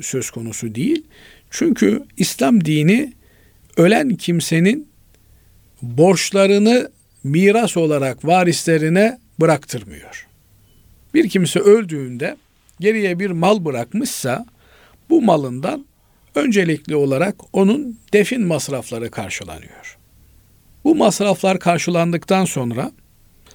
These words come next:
mesela Batı'da maalesef bazen duyuyoruz, görüyoruz, Roma hukuku kaynaklı bir hukuk sistemi olduğu için adamın cenazesine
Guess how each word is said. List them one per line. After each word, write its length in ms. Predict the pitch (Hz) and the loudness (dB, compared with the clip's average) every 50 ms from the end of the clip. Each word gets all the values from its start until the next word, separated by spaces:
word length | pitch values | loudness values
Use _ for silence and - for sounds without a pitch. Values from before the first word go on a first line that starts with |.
| _ - - _ - | _ -20 -20 _ -10
mesela 380 | - - 147 151 151 151 147 165 _ _ _ _ _ _ - | -4 0 2 2 2 2 0 -2 _ _ _ _ _ _ -6
Batı'da 360 | 143 127 - 147 147 151 147 | -6 -4 -4 -2 0 0 0
maalesef 520 | 143 143 143 143 143 139 131 - 151 135 139 _ _ _ - | 0 0 0 0 0 0 0 -2 -4 -6 -6 _ _ _ -14
bazen 540 | 160 - 139 143 143 131 131 139 131 127 123 | -8 -4 -2 0 0 0 0 -2 -2 -2 -2
duyuyoruz, 560 | 131 143 139 135 131 127 123 123 117 110 110 | -2 -2 0 0 0 0 -2 -2 -4 -4 -2
görüyoruz, 640 | 131 139 135 135 135 131 123 139 185 208 - - - _ _ _ _ _ _ - | 0 2 2 2 2 2 2 2 0 0 -2 -6 -14 _ _ _ _ _ _ -2
Roma 200 | 143 151 160 151 | 0 2 2 2
hukuku 500 | 131 131 123 127 - 135 120 - - 123 | 0 -2 -6 -6 -6 -6 -6 -6 -10 -10
kaynaklı 640 | - 147 135 139 135 127 123 - - 143 139 139 - - _ _ _ _ _ - - - - - - - _ _ _ - 147 | -8 -8 -6 -6 -6 -6 -8 -6 -4 -4 -4 -4 -4 -8 _ _ _ _ _ -20 -20 -20 -20 -20 -20 -20 _ _ _ -6 -2
bir 200 | 147 151 139 127 | 0 0 0 -2
hukuk 420 | 120 - - 135 - 196 196 - | -6 -8 -8 -4 0 0 0 0
sistemi 460 | - 139 123 - - 135 127 123 123 | -2 -6 -6 -6 -4 -4 -2 -2 -2
olduğu 340 | 123 120 120 113 117 127 123 | -2 -2 -4 -4 -4 -2 -2
için 440 | 117 117 110 - - 202 233 226 - - - - - - _ _ - | -2 -2 -2 0 0 0 0 0 -4 -10 -20 -20 -20 -20 _ _ 2
adamın 500 | - 156 147 160 156 156 151 147 135 120 | 2 4 4 2 0 -2 -4 -4 -4 -2
cenazesine 920 | 147 151 156 160 160 147 131 135 127 117 - 139 135 156 185 214 220 226 | -2 0 2 2 2 0 0 -2 -4 -6 -6 -4 -2 -2 0 -2 -2 -6